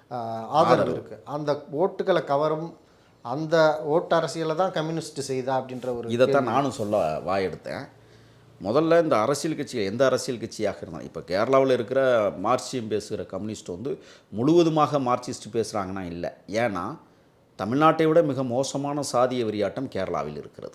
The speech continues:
Speaker 2: அப்ப அவர்கள் முழுமையான தத்துவத்தை அங்கே கடைபிடிக்கவில்லை என்பது நம்மளுக்கு கண்கூடாக தெரிகிறது. இப்ப தம்பியினுடைய இந்த இசை ஆல்பம் என்பது எளிய மக்களின், வலிய மக்களின்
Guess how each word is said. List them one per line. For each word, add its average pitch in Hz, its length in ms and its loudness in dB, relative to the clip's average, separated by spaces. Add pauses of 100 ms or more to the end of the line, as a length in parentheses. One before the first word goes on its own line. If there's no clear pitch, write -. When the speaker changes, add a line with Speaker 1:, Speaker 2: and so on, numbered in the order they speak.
(120)
Speaker 2:
அப்ப 131 260 2
அவர்கள் 139 260 6
முழுமையான 156 480 0
தத்துவத்தை 127 520 -2
அங்கே 113 320 -4
கடைபிடிக்கவில்லை 117 680 -2
என்பது 101 260 -4
நம்மளுக்கு 98 320 -6
கண்கூடாக 127 560 2
தெரிகிறது. 82 420 -10 (140)
இப்ப 127 260 4
தம்பியினுடைய 123 1700 0
இந்த 123 200 -4
இசை 113 340 -2
ஆல்பம் 139 420 2
என்பது 85 520 -8 (400)
எளிய 190 500 6
மக்களின், 123 680 0 (200)
வலிய 160 460 4
மக்களின் 95 640 -4